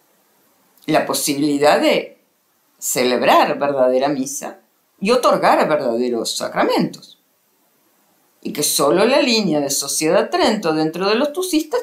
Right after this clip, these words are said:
tiene esta verdad, pero no la tendrían los lefebristas. ¿Por qué? Porque ellos no le reconocen a Lefebvre nada, pero además,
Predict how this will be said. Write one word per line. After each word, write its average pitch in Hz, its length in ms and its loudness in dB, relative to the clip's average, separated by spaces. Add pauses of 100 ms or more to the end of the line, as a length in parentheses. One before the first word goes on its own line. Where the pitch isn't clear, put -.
tiene 139 560 -2 (400)
esta 160 360 0
verdad, 233 540 0 (1120)
pero 165 240 2
no 151 180 4
la 196 200 4
tendrían 196 640 2 (800)
los 165 520 2
lefebristas. - 1080 -2 (1600)
¿Por 240 200 2
qué? 403 260 0
Porque 147 220 -4
ellos 240 200 0
no 175 140 2
le - 140 4
reconocen 147 880 -2 (220)
a - 140 0
Lefebvre 123 520 0
nada, 254 500 0
pero 151 180 4
además, 165 560 0